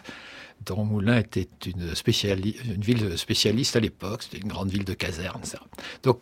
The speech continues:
voilà, euh, le, l'histoire de Moulins. Il a très mauvais souvenir de ce passage à Moulins. Ensuite, il revient à Paris, il fait des études, et su-, très vite, il devient un écrivain à la mode.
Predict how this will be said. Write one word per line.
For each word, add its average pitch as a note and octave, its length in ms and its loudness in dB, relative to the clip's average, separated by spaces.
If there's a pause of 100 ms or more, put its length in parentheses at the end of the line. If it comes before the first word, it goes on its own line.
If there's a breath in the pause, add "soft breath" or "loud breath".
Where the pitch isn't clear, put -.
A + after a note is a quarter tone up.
voilà, B2+ 480 12
euh, A2+ 160 8
le, A2+ 160 6
l'histoire A#2 460 8
de C3 40 6
Moulins. C#3+ 160 10
Il D#3+ 160 12
a C3 40 12 (380)
très F3+ 200 12
mauvais D3+ 200 10
souvenir C3 440 10
de G#2 80 4
ce - 100 0
passage A2+ 360 8
à G#2+ 60 10
Moulins. B2+ 460 12
Ensuite, A#2 300 6
il C3 40 10
revient A2 180 10
à A#2 100 10
Paris, A2 360 6 (460 loud breath)
il G#2 60 2
fait B2 160 10
des A2 240 8
études, D3 400 10
et A#2 40 12
su-, - 200 2
très - 200 10
vite, C3 260 8
il B2+ 40 8
devient A2+ 300 10
un B2 160 12
écrivain A2 380 6
à A2 40 10
la G2+ 100 8
mode. B2+ 280 4